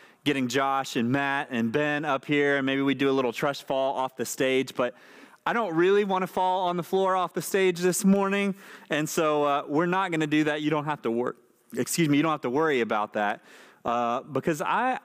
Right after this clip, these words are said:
am not entirely sure that I trust that they're gonna catch me. And that's not, I promise you, that's not really on them. Like, they're strong guys. I think they got it. But at the same time, I'm pretty tall and lanky, and I feel like I'm kinda asking them to catch, like, two hundred pounds of spaghetti coming at 'em.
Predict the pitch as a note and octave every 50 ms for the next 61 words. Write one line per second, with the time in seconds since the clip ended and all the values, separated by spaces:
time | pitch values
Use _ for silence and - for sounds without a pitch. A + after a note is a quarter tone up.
0 | - - C#3+ C3+ D3 D3+ E3 F#3+ G#3 G#3+ E3+ F3 E3 - F#3 F#3+ G#3 G#3 F3+ E3+
1 | D#3 - - G#3 G#3 F#3+ E3+ D3+ D3+ D3 D3+ D#3 D3+ - - - G3 G3 E3+ E3
2 | - - - - - - - - - - - _ - D3 D#3+ D3+ F3 E3 E3 E3+
3 | D#3+ D3 C3+ - F3 E3 D#3+ - - B2+ G#2+ F#2+ F2+ - - _ _ _ _ _
4 | - - - - - - _ _ _ - D3 E3 F#3 F#3 - - G3 G3 F#3+ C#3+
5 | C#3+ C#3 - F#3+ F#3 F3 - F3 D#3 D#3+ D#3 - G3+ F3+ E3+ E3 E3 D#3 D3 C#3
6 | C3 B2 B2 C3 C3+ C#3 C#3+ D3 B2+ A#2+ - - D#3 C#3+ - - - C#3 C3 A#2+
7 | A#2 A#2+ A#2+ A#2 A#2 A#2+ - B2+ - - C3 A2+ - A2 G2+ A2 A2 A2+ A#2 A#2+
8 | A#2+ A#2 A#2+ A#2+ A#2 A#2 - A#2 G#2+ - C#3+ C3+ C3+ C3 A#2+ - C3 B2+ C3 C3+
9 | C3+ C3+ - - - - - - - _ - A#2+ - D#3 C#3 B2 A2+ - B2+ B2+
10 | B2+ B2 B2 C3 - A2 G#2+ G#2 G#2 G#2+ A2+ A#2 A#2 - B2+ B2 B2+ C3 A#2+ A2+
11 | G#2+ G#2 - - A#2+ A2+ G#2+ - G#2 G2+ - A#2+ A2+ G#2+ G2+ G#2 G#2+ - - A2
12 | G#2 G#2 G2+ G2 F#2+ - - A#2 G#2 - - G#2 F#2+ - - B2 A#2 G#2+ G#2 G2
13 | - A2 G#2+ G#2 F#2+ G2+ - - - G#2+ F#2 G#2 G#2+ A2+ A#2 G#2+ - C3 B2+ B2
14 | B2+ B2+ B2+ C3 C#3 C#3 C#3+